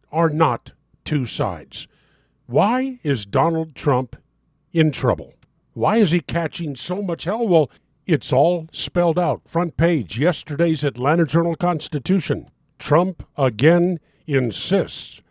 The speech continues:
that both sides are to blame. For what?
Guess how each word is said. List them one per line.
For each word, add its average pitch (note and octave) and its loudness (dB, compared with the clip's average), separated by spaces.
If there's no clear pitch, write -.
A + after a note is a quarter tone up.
that G#2+ -2
both E3 4
sides C3 -2
are D3+ 0
to C#3+ -2
blame. D3 0
For F3 2
what? G#3 4